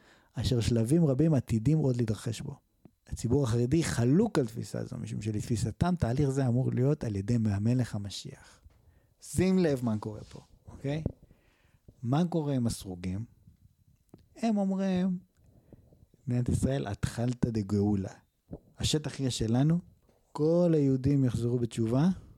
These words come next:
ויבוא מלך ויהיה מלך בישראל. ומדינת הלכה והכל על הכיפאק."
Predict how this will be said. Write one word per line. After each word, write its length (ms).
ויבוא 960
מלך 460
ויהיה 140
מלך 320
בישראל. 460
ומדינת 460
הלכה 280
והכל 220
על 100
הכיפאק." 380